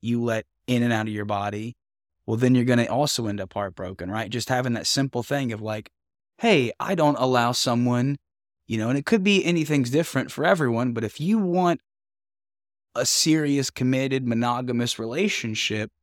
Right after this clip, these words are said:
then you can say, "I don't let people into my body that don't want these things."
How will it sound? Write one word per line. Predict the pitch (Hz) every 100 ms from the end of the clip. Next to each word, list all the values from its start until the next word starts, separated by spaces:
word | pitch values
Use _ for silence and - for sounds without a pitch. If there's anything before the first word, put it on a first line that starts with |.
| _ _ _ _ _ _ _ 120
then | 131 131 127 131 - _ _ _ _ -
you | 110 113 117 120
can | 139 131
say, | - 190 143
"I | 104 110
don't | 131 127 123
let | 127 -
people | 127 127 117
into | 170 165
my | 139 135
body | 131 160 170 135
that | 123 117
don't | 117 113
want | 120 113
these | 107 104 -
things." | 80 - -